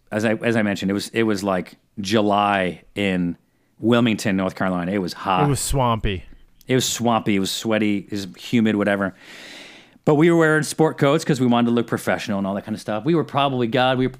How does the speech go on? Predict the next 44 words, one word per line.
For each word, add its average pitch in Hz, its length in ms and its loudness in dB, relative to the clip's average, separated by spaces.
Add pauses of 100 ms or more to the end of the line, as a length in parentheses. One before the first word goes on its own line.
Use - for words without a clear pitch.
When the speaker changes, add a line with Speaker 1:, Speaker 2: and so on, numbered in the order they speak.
Speaker 1:
had 131 200 -2
to 117 40 -2
be, 117 380 0 (460)
I 104 160 -6
don't 104 100 -4
know, 110 220 -4 (140)
twenty-four, 123 680 0 (180)
twenty-five 120 500 -2
max. 110 500 -2 (920)
Speaker 2:
We 165 120 -2
looked 247 120 4
Speaker 1:
And, 127 200 6
Speaker 2:
good. 113 60 4
Speaker 1:
um, 101 320 0 (800)
yeah, 139 160 4
we 131 100 2
look 117 140 -2
good, 110 160 -2
Steve. - 300 -8 (540)
And 139 260 4
we 147 60 6
look 139 120 0
like 120 100 0
twenty-four-year-olds. 104 640 -2 (300)
And, 147 260 2
um, 127 460 0 (800)
and 127 140 2
so 127 320 4
we 117 140 4
went 127 180 4
to 151 60 2
this 135 240 0
hotel 107 600 2
to 95 100 -6
talk 110 280 0
about 104 260 0
renting 110 320 0
out 101 160 -2
space 101 420 -2
and 95 120 -2
doing 101 180 0
this 95 140 -4
big 95 180 -4
convention. 90 560 -2